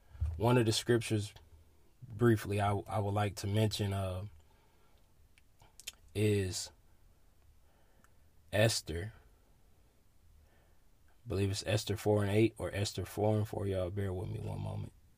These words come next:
Excuse me, Esther four and fourteen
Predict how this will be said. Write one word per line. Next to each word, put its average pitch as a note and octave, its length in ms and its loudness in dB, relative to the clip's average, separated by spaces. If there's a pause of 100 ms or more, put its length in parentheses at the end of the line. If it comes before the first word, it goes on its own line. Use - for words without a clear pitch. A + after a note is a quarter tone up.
(460)
Excuse A2 300 4
me, G2 160 -2
Esther G#2+ 340 2
four A#2 680 4 (600)
and G2+ 180 0
fourteen G#2 720 0